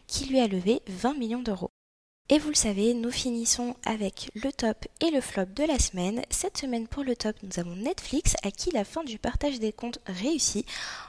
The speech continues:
En effet, la fin du partage des comptes sur Netflix semble être un succès avec un afflux d'abonnements. Bien que cela ait choqué de nombreux utilisateurs, les nouvelles règles ont entraîné une augmentation des abonnements. Netflix, à la recherche de nouvelles sources de revenus dans un marché saturé par des offres telles que Disney plus,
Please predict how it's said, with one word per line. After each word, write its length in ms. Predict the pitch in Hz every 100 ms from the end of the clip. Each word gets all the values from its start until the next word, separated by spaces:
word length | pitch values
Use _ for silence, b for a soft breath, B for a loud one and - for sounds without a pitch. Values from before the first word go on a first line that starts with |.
| B
En 120 | 262
effet, 240 | 262 233 302
la 120 | 214
fin 100 | 247
du 140 | 226
partage 280 | 196 190 220
des 120 | 202
comptes 220 | 185 220 -
sur 120 | 190
Netflix 400 | 185 - 254 -
semble 300 | 247 233 208
être 260 | 233 240 -
un 80 | 190
succès 500 | - - 277 - 285
avec 240 | 254 185 175
un 120 | 185
afflux 300 | 240 - 247
d'abonnements. 500 | 226 226 202 175 214 B B B
Bien 160 | 190 240
que 120 | 220
cela 240 | - 190
ait 60 | 214
choqué 360 | - 196 226 214
de 140 | 180
nombreux 360 | 180 254 262 240
utilisateurs, 600 | - - 196 175 190 262 -
les 140 | 175
nouvelles 240 | 190 214
règles 240 | 190 233 220
ont 80 | 190 247
entraîné 460 | - 247 233 254
une 180 | 190 185
augmentation 540 | 247 269 262 226 - 349
des 200 | - 196
abonnements. 320 | 190 190 - B B B B 208
Netflix, 440 | 190 - 311 - -
à 20 |
la 140 | 185
recherche 360 | 180 196 247 240
de 100 | 196
nouvelles 280 | 185 185 185
sources 320 | - 220 180
de 100 | 170
revenus 440 | 170 170 180 262
dans 180 | 214 170
un 60 | 165
marché 340 | 170 - 180
saturé 460 | - 190 - 202 202
par 160 | 180
des 180 | - 170
offres 140 | 185
telles 180 | - 180
que 80 | 180
Disney 380 | 170 170 - 170
plus, 300 | - -